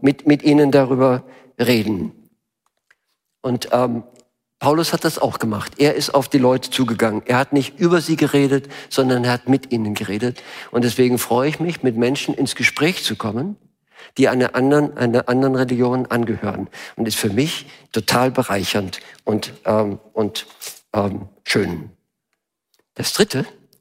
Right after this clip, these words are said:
was ich gerne sagen möchte, der dritte, dritte Leitgedanke ist, Paulus sucht nach positiven Ansätzen im Gespräch mit Menschen, die anderen religiösen Hintergrund haben.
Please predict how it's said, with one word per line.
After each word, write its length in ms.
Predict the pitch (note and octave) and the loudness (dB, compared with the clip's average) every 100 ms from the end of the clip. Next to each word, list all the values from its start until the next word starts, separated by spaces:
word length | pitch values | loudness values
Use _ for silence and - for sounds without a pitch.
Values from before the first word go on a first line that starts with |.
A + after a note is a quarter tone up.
| _ _ | _ _
was 160 | B2+ B2+ | -4 -2
ich 120 | C3 | 0
gerne 220 | C#3+ C#3+ | 2 4
sagen 280 | C3 C3 C3+ | 4 2 2
möchte, 280 | C#3 - C#3 | 0 2 0
der 100 | A#2 | 2
dritte, 340 | - D#3+ F3 | 0 2 2
dritte 340 | - E3 E3+ E3 | 2 0 2 6
Leitgedanke 600 | D3 C#3+ - C#3 C#3 C#3 | 4 4 0 0 2 0
ist, 320 | B2 - - - - - - - - _ _ - | 0 -2 -8 -20 -20 -20 -20 -20 -20 _ _ 2
Paulus 720 | D3+ G3+ G#3 - - - _ _ - | 4 4 2 -2 -8 -18 _ _ -4
sucht 640 | A#2+ F#3+ A#3+ - - - - | 2 2 2 -8 -14 -12 -6
nach 180 | C#3+ - - | -6 -6 -4
positiven 600 | D#3 E3+ C#3 A2+ G2 G#2+ | -2 -2 -2 -4 -4 -4
Ansätzen 720 | A2 A2+ G#2+ G#2 - - F#2+ - _ _ _ _ _ _ _ _ _ _ _ _ _ _ _ | -2 -2 -4 -4 -4 -6 -16 -20 _ _ _ _ _ _ _ _ _ _ _ _ _ _ _
im 100 | C#3 | -4
Gespräch 640 | A#2+ - - A2+ F#2 - - _ _ _ _ - | -2 -2 -2 -4 -4 -8 -12 _ _ _ _ -6
mit 220 | A2 - | -4 -2
Menschen, 600 | A#2+ - - A2+ G#2 _ | -2 -2 -4 -4 -6 _
die 120 | - A2 | -8 -2
anderen 240 | A2 A2 | 0 0
religiösen 440 | A2 G#2 G#2+ G#2 | 0 0 -2 -2
Hintergrund 500 | G#2 G#2+ G#2 G2 F2 | -4 -4 -6 -8 -8
haben. 380 | F#2+ F#2 F2 G2 | -8 -10 -12 -16